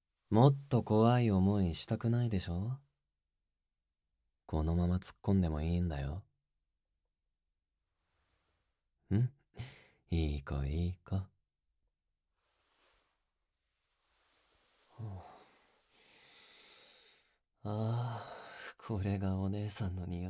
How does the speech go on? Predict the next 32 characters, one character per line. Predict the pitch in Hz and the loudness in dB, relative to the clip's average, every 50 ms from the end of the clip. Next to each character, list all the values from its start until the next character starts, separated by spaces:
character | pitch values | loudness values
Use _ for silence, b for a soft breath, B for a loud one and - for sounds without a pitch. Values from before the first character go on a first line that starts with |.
| 95 98 | -10 -10
い。 | 90 85 80 92 90 87 - B B B B B B B B B B B B B B B B B B B - - | -12 -12 -14 -16 -16 -18 -20 B B B B B B B B B B B B B B B B B B B -10 -6
パ | 113 104 101 | -4 -2 -2
ン | 98 92 | -2 -4
ツ | - 92 85 80 | -4 -4 -4 0
脱 | 90 92 95 | 0 0 2
が | 95 98 | 2 0
す | 92 - - 80 | -2 -4 -4 -6
ね。 | 69 - - - B B B B B B B B B B B B B B B B _ _ _ _ _ _ _ _ _ _ _ _ B B B B 123 120 127 135 139 B B B B B B B B B B B B B 147 | -8 -10 -12 -16 B B B B B B B B B B B B B B B B _ _ _ _ _ _ _ _ _ _ _ _ B B B B -18 -16 -14 -14 -16 B B B B B B B B B B B B B -4
わ | 131 - - 208 - 104 107 110 117 117 113 120 120 135 139 | -2 0 2 2 2 2 2 2 2 2 2 0 -2 -4 -4
あ、 | - 165 190 220 233 220 190 - | -4 -2 -2 0 0 -2 -2 2
見 | 143 135 120 117 | 4 4 4 4
た | - 117 113 120 | 4 2 2 2
目 | 120 117 | 2 0
も | 123 123 117 117 | 0 0 0 2
エ | 131 135 | 2 0
ッ | 139 139 - | 0 -2 -6
チ。 | - - 147 139 131 135 139 135 - - - B B B B B B B B B B B B B B B B B _ _ | -8 -6 -4 -4 -4 -4 -4 -6 -8 -10 -14 B B B B B B B B B B B B B B B B B _ _
は | 123 113 | -10 -8
あ、 | 95 92 B B B B B B B B B _ _ _ _ _ _ _ _ _ _ _ _ _ - - - - - 175 185 180 - - - - - - - 185 180 B B B B B B B - | -8 -8 B B B B B B B B B _ _ _ _ _ _ _ _ _ _ _ _ _ -20 -20 -16 -14 -12 -10 -10 -10 -10 -10 -12 -12 -14 -10 -8 -8 -8 B B B B B B B -12
チ | - - 143 143 | -6 2 6 6
ン | 135 135 | 6 6
コ | 139 117 | 6 2
硬 | - - 123 - 131 135 | -2 -6 -2 -2 0 2
く | 143 139 | 2 2
な | 139 139 | 2 2
り | 139 | 2
す | 139 - 147 | 0 0 0
ぎ | 143 135 | 0 0
て | 135 101 | 0 -2
痛 | 95 104 107 - - 165 175 | -2 -2 -4 -4 -6 -6 -6
い | 175 165 | -4 -4
や。 | 139 107 101 101 104 104 95 B | -4 -4 -4 -6 -6 -8 -10 B